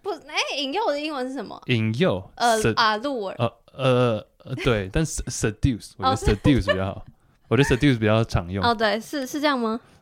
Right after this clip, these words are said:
Speaker 2: 嗯，我觉得就很自然吧。我们那时候应该是在一个看夜景的场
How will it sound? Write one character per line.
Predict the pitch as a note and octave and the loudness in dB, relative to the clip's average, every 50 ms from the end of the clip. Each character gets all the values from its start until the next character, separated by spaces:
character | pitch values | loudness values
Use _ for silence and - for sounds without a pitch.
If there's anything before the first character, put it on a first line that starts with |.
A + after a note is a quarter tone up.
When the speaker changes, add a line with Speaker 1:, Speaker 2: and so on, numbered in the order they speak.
| _ _ - | _ _ -2
Speaker 2:
嗯， | B2+ B2 C3 C3 C3+ C3+ C#3 C#3 C#3 - | 0 2 4 4 4 4 2 2 0 0
我 | B2+ | 0
觉 | A#2 A2+ | 2 2
得 | C3+ | 4
就 | D3 F#3 | 4 4
很 | F3+ C#3 A2 | 4 4 2
自 | G#2 - C#3 | 2 4 4
然 | B2+ G2+ F2+ | 4 4 2
吧。 | F#2 F#2 F2 F#2 - | 0 -4 -6 -6 -4
我 | G#2+ | -2
们 | G2+ G2+ A#2 | 0 0 2
那 | C3+ C#3 | 4 4
时 | C3+ | 4
候 | D3+ D3+ | 4 4
应 | C#3 C3+ | 4 4
该 | C#3 C3+ | 4 2
是 | C3 | 4
在 | C3 C#3 C3+ C3 | 4 4 4 6
一 | B2 A#2 | 6 4
个 | A2+ A2 | 4 2
看 | - - C3 A#2 | 2 2 0 2
夜 | A#2 A#2+ A#2 G#2 | 2 2 2 0
景 | - D#2+ D#2+ | 0 -4 -10
的 | E2 | -10
场 | - - | -10 -12